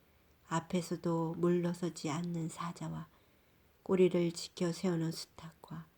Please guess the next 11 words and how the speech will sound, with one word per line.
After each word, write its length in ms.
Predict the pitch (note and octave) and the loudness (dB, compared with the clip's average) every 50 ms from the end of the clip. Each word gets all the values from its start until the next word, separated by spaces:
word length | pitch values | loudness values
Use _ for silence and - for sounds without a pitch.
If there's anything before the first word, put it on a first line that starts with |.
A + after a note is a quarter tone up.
| _ _ _ _ _ _ _ _ - | _ _ _ _ _ _ _ _ -16
순념소와 1040 | - - - G3 F#3 F3+ F3 E3 E3 E3 D#3+ - - E3+ D#3+ D#3 D#3 D#3 D3+ D#3 - - | -6 2 4 4 6 6 4 4 2 0 -2 -4 -4 -4 -2 -2 -2 -4 -6 -8 -10 -14
군대를 760 | - - F#3 F3+ F3 E3+ E3+ F3 E3+ E3 E3 E3 E3 E3 D#3+ | -10 -4 -2 0 2 2 2 0 -2 -2 -2 -2 -2 -2 -4
거느린 600 | - - E3+ E3 E3 E3 - E3 D#3 D#3 D#3 D3+ | -6 -4 -2 -2 -2 -2 -2 -2 -2 0 0 -2
왕이다. 560 | D3 D3 C#3+ D#3 F3 F3 E3+ - - D#3+ D#3+ - _ _ _ _ _ _ _ _ _ _ _ _ _ _ _ _ _ | -2 -4 -4 -4 -4 -6 -8 -8 -10 -12 -14 -14 _ _ _ _ _ _ _ _ _ _ _ _ _ _ _ _ _
만일 420 | - E3+ F3 F3 E3+ F3 F3 F3+ F3 | 0 4 4 6 6 6 4 4 4
내가 340 | F3 F3 E3+ F3 E3+ E3+ | 4 4 2 2 0 0
미련하여 640 | F3 F3 F3 E3+ F3 E3 E3+ E3 E3 E3 D#3+ D#3+ E3 F3 | 2 2 2 2 2 0 0 -2 -2 -2 -2 -2 -4 -4
스스로 640 | - - F#3+ F#3+ - F3+ F3 E3 E3 E3 E3 E3+ - - - _ _ _ | -6 -8 -10 -8 -6 -4 -2 -2 -2 -2 -4 -6 -10 -16 -20 _ _ _
높은 520 | - F3+ F3+ F3 F3+ - - F#3 F3 F3 - | 2 2 2 2 2 0 0 2 2 0 -2
채 140 | - - G3 | -2 -4 -4
하거나 440 | F3+ F3 - D#3+ D#3 D#3+ D#3 D#3+ | -4 -2 -4 -4 -4 -4 -6 -8